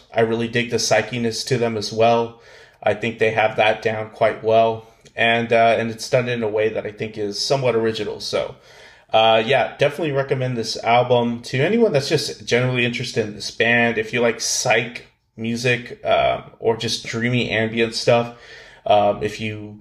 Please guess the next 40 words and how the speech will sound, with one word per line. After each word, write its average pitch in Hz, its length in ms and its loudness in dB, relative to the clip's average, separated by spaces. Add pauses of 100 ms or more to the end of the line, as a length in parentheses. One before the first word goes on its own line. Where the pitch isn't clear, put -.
you 110 100 -10
know, 107 380 0
<laughs> - 220 -10
fit - 480 -2
a 131 40 -2
certain 117 320 -4
profile 127 840 4
of 117 100 -6
people 120 300 -10
that, 110 300 0
you 113 60 -8
know, 107 80 -6
listen 120 340 -6
to - 80 -16
that 107 260 -2
music, 123 540 -2 (340)
I - 40 -14
think - 200 -6
you'll 139 140 0
definitely 123 380 2
get 123 200 0
something 131 340 0
from 131 160 -8
this 120 160 -6
album. 123 720 2
If 117 140 -12
you're 196 100 -6
just 214 200 -6
generally 131 540 2
interested 123 580 0
in, 113 120 -4
like, 92 200 -8
experimental 120 640 -2
music, 131 340 -4
you 151 100 -2
might 156 260 2
dig 117 200 0
this 110 200 -6
as 98 200 -10
well. 107 520 2